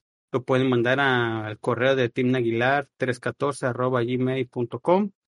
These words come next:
o, este, ahí están las, el Facebook, el grupo de Facebook, la página, este, no sé, hasta el TikTok, no sé, me pueden decir,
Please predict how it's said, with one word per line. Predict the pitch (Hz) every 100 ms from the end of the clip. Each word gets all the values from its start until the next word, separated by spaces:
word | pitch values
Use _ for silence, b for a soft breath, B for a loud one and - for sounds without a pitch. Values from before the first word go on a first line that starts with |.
| _ _ _
o, | 147 151 170 180 185 185 143
este, | 131 120 - 185
ahí | 123 135
están | - 131 131
las, | 123 117 107 - 139
el | 131 117
Facebook, | 147 165 170 170
el | 135
grupo | 131 127 139
de | 117
Facebook, | 147 156 160 143
la | 117
página, | 123 - 147 143 147 139 _ _ - -
este, | 131 113 - - 120 113 113
no | 120 127
sé, | 131
hasta | 127 123 110
el | -
TikTok, | 120 - 113 113
no | 131 117
sé, | 123
me | 120
pueden | - 123 120
decir, | 110 131 131 131